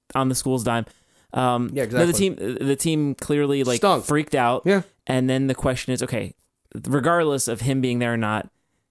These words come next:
Speaker 1: the
Speaker 2: They weren't
Speaker 1: schedule
Speaker 2: gonna win with Dante Demas healthy. It didn't
Speaker 1: Maryland,
Speaker 2: matter.
Speaker 1: Maryland has the third toughest schedule in college football.
Speaker 2: Oh, it's brutal.
Speaker 1: And
Speaker 2: No, it's nasty 'cause you
Speaker 1: oh,
Speaker 2: play in the hardest,
Speaker 1: you go to
Speaker 2: you play
Speaker 1: Ohio
Speaker 2: in the
Speaker 1: State next.
Speaker 2: Yeah,
Speaker 1: and
Speaker 2: I mean,
Speaker 1: it's,
Speaker 2: you
Speaker 1: it's
Speaker 2: have to
Speaker 1: gonna,
Speaker 2: be
Speaker 1: it's gonna be tough. The, the goal for, against Ohio State is to look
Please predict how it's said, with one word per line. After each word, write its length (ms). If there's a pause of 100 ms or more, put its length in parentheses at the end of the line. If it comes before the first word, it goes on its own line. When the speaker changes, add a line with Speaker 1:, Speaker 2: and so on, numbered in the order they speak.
(140)
Speaker 1:
the 80
Speaker 2:
They 220
weren't 80
Speaker 1:
schedule 140
Speaker 2:
gonna 80
win 120
with 120
Dante 260
Demas 260
healthy. 280
It 20
didn't 100
Speaker 1:
Maryland, 360
Speaker 2:
matter. 40
Speaker 1:
Maryland 380
has 280 (140)
the 180 (180)
third 220
toughest 300
schedule 280
in 60
college 200
football. 300
Speaker 2:
Oh, 20
it's 180
brutal. 400
Speaker 1:
And 420
Speaker 2:
No, 140
it's 140
nasty 320
'cause 80
you 60
Speaker 1:
oh, 20
Speaker 2:
play 160
in 40
the 80
hardest, 200
Speaker 1:
you 60
go 20
to 60
Speaker 2:
you 40
play 60
Speaker 1:
Ohio 80
Speaker 2:
in 60
the 60
Speaker 1:
State 200
next. 480
Speaker 2:
Yeah, 80
Speaker 1:
and 80
Speaker 2:
I 40
mean, 100
Speaker 1:
it's, 40
Speaker 2:
you 60
Speaker 1:
it's 80
Speaker 2:
have 100
to 80
Speaker 1:
gonna, 120
Speaker 2:
be 100
Speaker 1:
it's 160
gonna 140
be 180
tough. 360
The, 120
the 160
goal 180
for, 140
against 260
Ohio 200
State 200
is 140
to 100
look 240